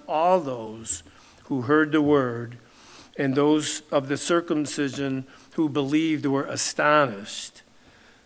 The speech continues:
as, as many came with Peter, because the gift of the Holy Spirit had been poured out on the Gentiles also. For they heard them speak with tongues and magnify God.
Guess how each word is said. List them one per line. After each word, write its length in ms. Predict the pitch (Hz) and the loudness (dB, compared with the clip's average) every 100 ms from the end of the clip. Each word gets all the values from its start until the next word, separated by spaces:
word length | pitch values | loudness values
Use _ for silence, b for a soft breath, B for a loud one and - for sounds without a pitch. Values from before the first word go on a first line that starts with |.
| b - | b -4
as, 360 | 143 135 120 - - _ - - 226 - _ _ _ _ 135 | 0 0 0 -6 -10 _ -20 -20 -20 -20 _ _ _ _ -6
as 220 | 131 127 | -4 0
many 320 | 139 151 143 | 2 2 2
came 400 | - 143 139 135 | 0 -2 0 0
with 200 | 127 - | -4 -6
Peter, 560 | - 151 117 95 - - _ _ B B B B | -4 -2 -2 -8 -16 -20 _ _ B B B B
because 340 | - 123 147 123 | -10 -2 -2 -2
the 80 | 131 | -2
gift 320 | 139 165 170 | 0 0 0
of 140 | 147 | 0
the 100 | 147 | 0
Holy 280 | 143 151 147 | 2 2 2
Spirit 460 | 139 - 156 139 123 | -2 -2 2 2 0
had 140 | 131 | -4
been 140 | 123 | -6
poured 360 | 113 - 147 143 | -8 -2 2 4
out 280 | 139 139 - | 2 0 -2
on 160 | 135 127 | -2 -2
the 80 | 127 | -2
Gentiles 760 | 143 147 139 139 131 123 120 | -2 -2 -2 -2 -2 -2 -8
also. 720 | 196 131 131 - - 98 - - _ _ B B B B B | -6 -4 -4 -4 -8 -12 -18 -20 _ _ B B B B B
For 140 | 135 | -6
they 160 | 127 131 | -4 -2
heard 280 | 120 156 156 | 2 2 2
them 180 | 156 139 | 0 2
speak 440 | - - 160 160 | 0 0 -2 -2
with 160 | 160 - | -6 -2
tongues 420 | 135 135 135 127 | 0 0 0 -2
and 140 | 127 | -2
magnify 640 | 131 139 135 - 143 131 | 2 2 0 -2 0 0
God. 540 | 123 135 131 113 110 | -2 -2 -2 -4 -8